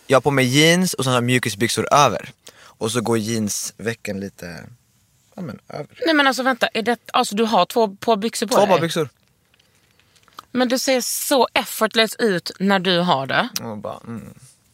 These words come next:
Speaker 2: Men om jag hade haft det så hade det liksom sett ut som att bara, men gud, har du, har, går du på dagis, hjärtat?
Speaker 1: <laughs> Men jag, jag tog på mig det här och sen så gick jag in i vardagsrummet och bara, Julian,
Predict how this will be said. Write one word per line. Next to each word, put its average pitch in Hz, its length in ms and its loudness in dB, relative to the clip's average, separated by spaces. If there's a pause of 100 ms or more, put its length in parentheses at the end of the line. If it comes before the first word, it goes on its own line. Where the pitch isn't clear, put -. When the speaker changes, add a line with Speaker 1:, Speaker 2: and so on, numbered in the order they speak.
(140)
Speaker 2:
Men 214 220 4
om 220 200 0
jag 220 280 6
hade 214 160 6
haft 233 260 2
det 175 100 0
så 196 100 0
hade 190 140 2
det - 20 -2
liksom 185 240 0
sett 175 200 -4
ut 165 180 2
som 156 220 0
att 151 140 -2
bara, 139 240 2 (280)
men 233 100 -4
gud, 233 140 2
har 220 80 4
du, 185 160 0 (260)
har, - 200 -2 (320)
går 208 140 0
du 185 120 2
på 180 60 -2
dagis, 165 600 0
hjärtat? - 400 2 (240)
Speaker 1:
<laughs> - 300 -10
Men 185 220 4
jag, 190 200 6 (640)
jag 143 400 6
tog 135 160 -2
på 160 120 6
mig 151 120 6
det 139 60 6
här 135 360 6
och 127 100 -8
sen 127 180 0
så 120 180 -2
gick 117 320 -4
jag 117 180 2
in 117 160 -4
i - 20 -2
vardagsrummet 110 580 -2
och 104 80 -4
bara, 101 140 0
Julian, 120 480 0